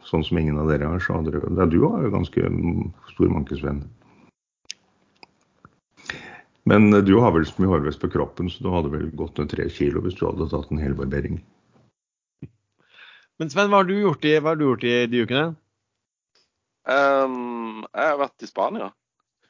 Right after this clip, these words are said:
Speaker 3: Og fortsetter å være i Spania. Jeg sitter i skrivende stund på terrassen, og jeg vil bare,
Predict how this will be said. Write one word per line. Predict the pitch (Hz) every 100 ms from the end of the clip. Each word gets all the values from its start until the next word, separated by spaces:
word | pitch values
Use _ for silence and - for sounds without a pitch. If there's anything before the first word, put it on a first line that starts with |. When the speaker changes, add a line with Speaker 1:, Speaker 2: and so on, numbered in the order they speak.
| _ _ _ _ _ -
Speaker 3:
Og | 135 113 104 98
fortsetter | 117 - 170 - 135
å | 117
være | 113 110 110
i | -
Spania. | 107 151 123 -
Jeg | - 120 123 120 117
sitter | - 120 - 123 117 113 110 101 92 -
i | 107 104 101 101
skrivende | - 104 107
stund | 110 110 113 -
på | 117
terrassen, | 113 120 143
og | 123
jeg | 117
vil | 113
bare, | 113 117